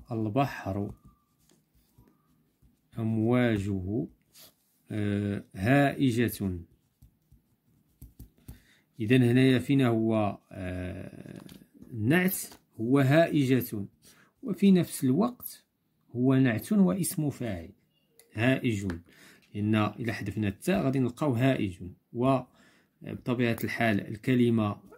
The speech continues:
التي منعوتة هنايا هي الأمواج، أمواجه هائجة. إذا ننتقل إلى الصفحة الموالية.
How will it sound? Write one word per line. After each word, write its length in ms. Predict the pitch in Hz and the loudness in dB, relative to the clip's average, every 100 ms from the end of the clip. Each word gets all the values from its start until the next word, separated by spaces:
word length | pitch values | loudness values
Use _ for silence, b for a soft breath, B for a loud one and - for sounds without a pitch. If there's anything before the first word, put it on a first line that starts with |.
| - | -6
التي 460 | 110 113 110 117 | -2 -2 -4 -2
منعوتة 540 | 101 95 90 98 - 170 | 0 0 0 -2 0 0
هنايا 380 | 135 151 151 131 | 2 2 2 2
هي 200 | 127 170 | 2 0
الأمواج، 720 | - 120 107 98 92 87 - - | 0 -2 -2 -2 -4 -8 -16 -10
أمواجه 840 | 110 123 135 113 101 95 90 208 - - B B B - | -2 2 2 2 0 -4 -2 -2 -4 -18 B B B -6
هائجة. 560 | 123 143 120 101 98 - - _ _ | -4 -2 -4 -4 -6 -8 -20 _ _
إذا 120 | 131 196 | 0 4
ننتقل 800 | 202 196 185 - 160 160 160 - 143 | 4 2 -4 0 2 2 0 -6 -8
إلى 120 | 139 | -6
الصفحة 840 | 135 - - 117 110 113 120 113 - _ - | -6 -10 -10 -12 -10 -8 -8 -8 -12 _ -6
الموالية. 640 | 165 139 101 92 87 - | -2 0 0 -2 -6 -16